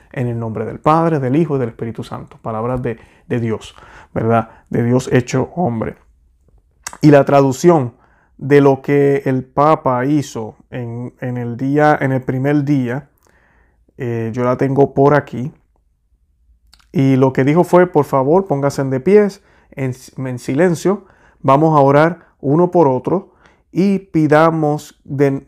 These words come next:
ah, oremos con el corazón para que nuestro Señor y nuestro Dios nos bendiga. Amén."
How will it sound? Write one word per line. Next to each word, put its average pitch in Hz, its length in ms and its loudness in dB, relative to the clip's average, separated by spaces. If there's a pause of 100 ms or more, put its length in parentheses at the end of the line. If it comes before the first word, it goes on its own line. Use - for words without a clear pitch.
ah, 131 180 -8
oremos 147 360 2
con 165 200 0
el 160 120 0
corazón 139 600 -2 (440)
para 135 320 2
que 131 560 -2 (180)
nuestro 156 420 -2
Señor 127 520 -6 (200)
y 135 120 -6
nuestro 131 360 -2
Dios 170 360 2
nos 131 240 -6
bendiga. 120 500 -10 (140)
Amén." 113 320 -14